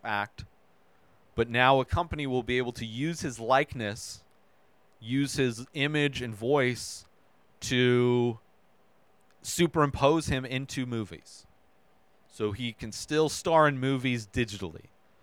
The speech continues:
But what we've seen in movies like Star Wars, where there's actors who have died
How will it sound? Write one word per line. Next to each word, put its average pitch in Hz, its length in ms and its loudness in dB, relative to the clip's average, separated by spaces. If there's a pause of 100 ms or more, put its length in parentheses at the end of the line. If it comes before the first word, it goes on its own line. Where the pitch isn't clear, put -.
(720)
But 147 80 2
what 160 160 4
we've 185 140 4
seen 180 720 -2 (1300)
in 135 160 -6
movies 135 520 0
like 113 160 -2
Star 139 360 0
Wars, 131 720 -2 (300)
where 117 220 0
there's 110 300 0
actors 127 600 -2
who 123 140 -2
have 107 180 -6
died 127 480 4